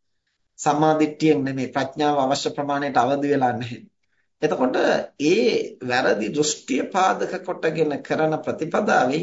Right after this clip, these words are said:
යම්කිසි යහපතක් සාංශාරික වශයෙන් සිද්ධ වුණාට ඒක ක්ලේශ ප්‍රහාණය සඳහා ප්‍රමාණවත් වෙන්නේ නැහැ. නිසා එබඳු සත්ක්‍රියාවක්,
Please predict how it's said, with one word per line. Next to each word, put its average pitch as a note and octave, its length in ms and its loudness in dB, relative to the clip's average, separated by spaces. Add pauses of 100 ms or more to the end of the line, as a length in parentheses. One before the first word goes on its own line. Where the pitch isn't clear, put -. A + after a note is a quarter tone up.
යම්කිසි D#3 460 -4
යහපතක් F3+ 720 0
සාංශාරික E3 640 2
වශයෙන් A#2 380 -2
සිද්ධ B2 300 -2
වුණාට A2 440 0 (600)
ඒක D#3 280 2 (100)
ක්ලේශ - 400 2 (160)
ප්‍රහාණය G#3 520 0
සඳහා E3 440 0
ප්‍රමාණවත් F3+ 720 2
වෙන්නේ D3 240 2
නැහැ. G#2 260 -6 (1700)
නිසා C3 380 -2
එබඳු D3+ 460 -2 (640)
සත්ක්‍රියාවක්, - 880 0